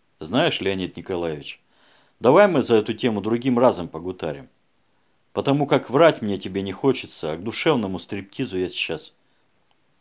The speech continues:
хм, немного не готов. Тем более, что история эта длинная.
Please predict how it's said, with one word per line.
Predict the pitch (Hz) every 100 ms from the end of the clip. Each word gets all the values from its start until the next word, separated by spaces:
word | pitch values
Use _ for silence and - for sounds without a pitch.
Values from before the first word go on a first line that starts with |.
| _
хм, | 101 80 - _ _ -
немного | 107 123 123 101
не | 101
готов. | 98 104 87 76 _ _ _ _ _ _ _ _
Тем | 123 139
более, | 143 131
что | - 139
история | 131 165 156 110
эта | 98 95
длинная. | 117 123 113 92 85